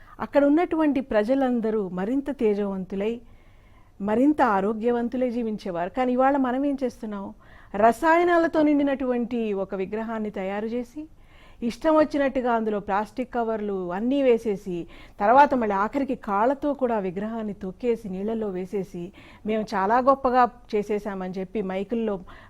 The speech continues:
మ-, స్పీచ్లు ఇచ్చేసి, తర్వాత డోలు డప్పలతోటి, స-, సౌండ్ తోటి, పొల్యూషన్ తోటి తాగి, ఈ విధంగా విపరీత ధోరణిలో ప్రవర్తించి, మనం తిరిగి ఇంటికొచ్చి నవరాత్రులు అద్భుతంగా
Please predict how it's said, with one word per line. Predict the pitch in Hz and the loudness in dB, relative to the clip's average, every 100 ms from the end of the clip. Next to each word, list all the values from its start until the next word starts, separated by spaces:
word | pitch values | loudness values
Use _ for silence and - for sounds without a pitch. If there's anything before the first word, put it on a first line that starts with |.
| - | -12
మ-, | 190 190 135 147 | -8 -6 -6 -10
స్పీచ్లు | - 233 247 269 233 | -10 -4 -4 -2 -4
ఇచ్చేసి, | - 196 190 180 175 - - - | -4 -6 -4 -6 -6 -10 -18 -4
తర్వాత | 202 214 214 208 180 170 - - 185 | 0 2 0 0 -4 -6 -10 -16 -2
డోలు | 196 247 262 254 | 6 6 6 4
డప్పలతోటి, | 202 196 233 226 214 190 180 180 180 | 2 2 2 2 2 -2 -2 -4 -4
స-, | - - | -8 -20
సౌండ్ | - 202 226 254 254 | -6 -2 0 0 0
తోటి, | 233 208 190 | 0 -2 -4
పొల్యూషన్ | 185 196 208 254 - 247 208 | -6 -4 -2 -2 -2 -4 -2
తోటి | 190 175 175 | -4 -4 -4
తాగి, | 180 208 233 254 226 180 - - | 0 6 8 6 2 -6 -10 -8
ఈ | 226 247 | -2 0
విధంగా | 269 302 311 262 - - - - | 2 4 6 6 4 -2 -18 -14
విపరీత | 202 254 311 349 339 | 2 4 6 4 2
ధోరణిలో | 285 285 277 269 240 | 2 4 4 4 2
ప్రవర్తించి, | 214 185 208 - 190 175 180 175 180 - - | 0 -2 -4 -6 -8 -8 -6 -6 -6 -12 -10
మనం | 196 202 190 | -6 -4 -6
తిరిగి | 196 247 285 | -4 -2 2
ఇంటికొచ్చి | 285 247 240 202 208 185 180 | 2 0 -2 -2 -2 -2 -2
నవరాత్రులు | 175 175 185 247 - 254 226 | -4 -4 0 0 0 -2 0
అద్భుతంగా | 175 160 175 196 208 | -2 -4 -8 -8 -8